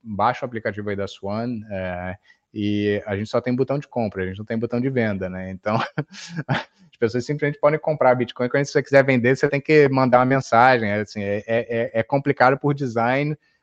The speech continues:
é, it's a feat-, feature, not a bug, né? <laughs> É, então, assim, a empresa nasce-, nasceu daí, a corretora nasceu de-, desse, desse ponto.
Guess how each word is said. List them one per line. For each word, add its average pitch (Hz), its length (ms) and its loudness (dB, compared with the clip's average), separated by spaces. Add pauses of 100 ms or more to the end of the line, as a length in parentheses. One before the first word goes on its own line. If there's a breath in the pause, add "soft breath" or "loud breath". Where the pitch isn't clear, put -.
(120)
é, 110 580 -2
it's - 140 -16
a 117 60 -6
feat-, 139 500 -4
feature, 165 340 -2
not 151 180 4
a 156 40 2
bug, 117 360 2
né? 104 180 -4 (120)
<laughs> 185 800 -2
É, 113 480 -2 (540)
então, 160 380 2
assim, 120 340 -2
a 107 40 0
empresa 170 320 2
nasce-, 156 380 0
nasceu 123 340 0
daí, 131 200 4
a 131 60 4
corretora 139 580 2
nasceu 110 600 0 (300)
de-, 101 420 -8
desse, 101 480 -12
desse 101 300 -14
ponto. 131 380 -8